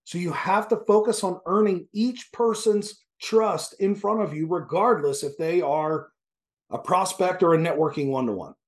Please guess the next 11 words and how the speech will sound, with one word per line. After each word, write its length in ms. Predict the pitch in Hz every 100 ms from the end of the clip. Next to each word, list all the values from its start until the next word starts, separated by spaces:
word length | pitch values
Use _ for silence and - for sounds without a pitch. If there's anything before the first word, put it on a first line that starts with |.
| _ 101
It 60 |
does 160 | 135 143
not 140 | 143
matter. 280 | 120 92 - - _
It, 300 | 143 156 -
the 100 | 123
same 340 | 120 175 170 175
mindset 540 | 165 156 131 143 135 - -
needs 360 | 123 139 -
to 140 | 143 127
exist. 520 | 101 107 - -